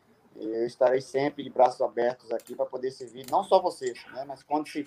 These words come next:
é pra falar do Fortaleza, eu estou aqui de braços abertos pra servir todos da melhor maneira possível.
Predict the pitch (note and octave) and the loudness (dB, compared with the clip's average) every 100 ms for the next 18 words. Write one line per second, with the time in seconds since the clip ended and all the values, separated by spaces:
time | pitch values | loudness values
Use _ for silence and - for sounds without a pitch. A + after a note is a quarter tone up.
0 | - B2+ C#3 D#3 - B2+ G#2+ - B2+ B2+ | 2 2 4 0 4 6 6 4 -4 -2
1 | A2+ B2+ B2+ C3 _ _ _ _ _ _ | -4 -4 -6 -8 _ _ _ _ _ _
2 | - A#2+ - C3 B2+ A#2+ G#2 B2 - A2+ | -8 -8 -4 -6 -6 -4 6 6 6 -2
3 | G#2 A#2+ - B2 - A#2 A#2 B2+ B2+ C3+ | 0 0 0 -6 -6 -6 -6 -4 0 2
4 | B2 B2 B2+ C3 B2+ B2+ A#2+ - | 2 4 4 4 -6 -16 -20 -20